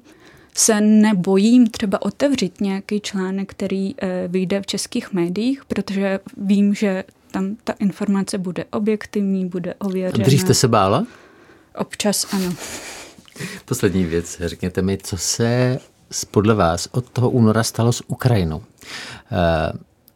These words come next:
Speaker 2: ty texty zachycují to, že se Ukrajina mění. Už zmíněný Ondřej Soukup,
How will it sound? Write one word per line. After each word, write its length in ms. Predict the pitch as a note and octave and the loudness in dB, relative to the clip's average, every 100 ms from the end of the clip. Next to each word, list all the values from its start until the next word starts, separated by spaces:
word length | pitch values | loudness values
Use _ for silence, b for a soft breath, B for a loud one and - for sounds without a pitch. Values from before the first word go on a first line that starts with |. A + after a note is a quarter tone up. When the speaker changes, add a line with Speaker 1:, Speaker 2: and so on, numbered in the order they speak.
| _ - | _ -2
Speaker 2:
ty 120 | A2+ | 0
texty 280 | G2+ - B2+ | 0 0 2
zachycují 440 | A2+ B2+ - A#2+ | 2 0 -2 0
to, 120 | A2+ | 0
že 100 | G#2+ | -2
se 120 | - | -4
Ukrajina 400 | - - G#2+ A2+ | -4 0 2 4
mění. 640 | A#2 G2+ F2 D#2+ D#2+ F#2 - | 4 4 2 0 -4 -6 -6
Už 180 | A2 G2 | -6 -2
zmíněný 420 | G2+ F#2+ G2+ A#2 | 0 2 2 0
Ondřej 400 | G#2+ F#2+ F2+ G2 | 0 -2 -2 -4
Soukup, 480 | G#2 F2 E2+ - F#2 | -4 -4 -6 -8 -12